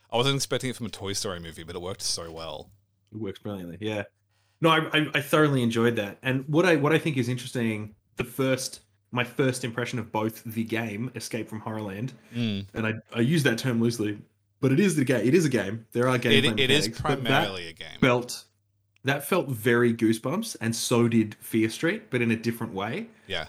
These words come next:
Speaker 2: So it made me realize, like, you, like, there are so many different ways you could tackle Goosebumps as a brand to do stuff with.
Speaker 1: I, it's funny 'cause, like, I dived into, um, Escape from Horrorland, and it, like, when I started out playing, it felt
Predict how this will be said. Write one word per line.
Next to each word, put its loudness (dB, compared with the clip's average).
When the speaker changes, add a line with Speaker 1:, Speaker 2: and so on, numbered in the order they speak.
Speaker 2:
So 0
it -2
made 2
me 2
realize, 2
like, -4
you, -4
like, -4
there 0
are 2
so 0
many 2
different -4
ways -2
you -8
could -6
tackle -6
Goosebumps -8
as -6
a -10
brand -2
to 0
do 0
stuff -2
with. -6
Speaker 1:
I, 0
it's -2
funny 0
'cause, -4
like, 0
I 4
dived 0
into, 0
um, -6
Escape -6
from -12
Horrorland, -10
and -8
it, -6
like, -4
when -4
I 0
started -2
out -4
playing, -10
it -16
felt -8